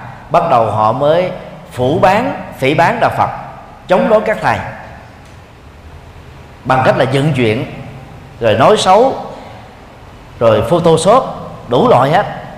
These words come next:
làm cho rất nhiều các quý Phật tử hoang mang, không biết đâu là đúng, đâu là sai. Vì thấy cái ông này, bà này,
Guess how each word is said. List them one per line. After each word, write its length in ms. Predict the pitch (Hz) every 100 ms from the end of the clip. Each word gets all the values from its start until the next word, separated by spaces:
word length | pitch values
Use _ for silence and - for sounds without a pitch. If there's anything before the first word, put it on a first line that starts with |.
| - - - - - - - - - - - - - - - - - - - - - - - - - -
làm 220 | 127 120 113 131
cho 440 | 139 139 139 135 127 113 - 131
rất 240 | 254 269
nhiều 180 | 160 123 120
các 120 | 180
quý 100 | 196
Phật 160 | 202 117
tử 240 | 110 131 151
hoang 220 | 151 143
mang, 180 | 151 151 - - -
không 100 | 160
biết 140 | 180 214
đâu 120 | 165
là 80 | 139
đúng, 180 | 180 247
đâu 100 | 185
là 80 |
sai. 240 | 139 175 170 - - - - -
Vì 80 | 160
thấy 400 | 170 226 269 226 160 - - -
cái 100 | -
ông 200 | 202 185
này, 220 | 175 156 156
bà 200 | 151 156
này, 280 | 151 151